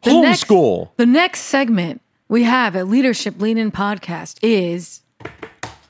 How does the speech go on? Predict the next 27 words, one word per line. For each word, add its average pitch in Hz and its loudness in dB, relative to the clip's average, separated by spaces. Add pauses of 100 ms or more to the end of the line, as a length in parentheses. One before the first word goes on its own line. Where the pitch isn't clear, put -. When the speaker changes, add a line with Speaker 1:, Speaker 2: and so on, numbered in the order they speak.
(540)
Speaker 1:
homeschool. 202 2
Speaker 2:
Homeschool. 160 4
It's 113 -4
like, 123 2
maybe 131 0
it's 127 2
Speaker 1:
Well, 113 2
Speaker 2:
like - 0
Speaker 1:
it - 0
should 277 2
Speaker 2:
an 123 2
echo. 226 2
Speaker 1:
echo. 180 -2
Speaker 2:
Yeah. 160 2
Speaker 1:
Yeah. 180 -4
Speaker 2:
It, - -14 (160)
Speaker 1:
Everything 208 0
Speaker 2:
same 170 0
Speaker 1:
should - -4
Speaker 2:
page. 180 -2
Speaker 1:
echo. 165 -6
Speaker 2:
I 120 -2
like 180 0
that. - -10
Speaker 1:
Absolutely. 180 -6
Okay. 214 -2 (120)
Speaker 2:
Okay. 131 -2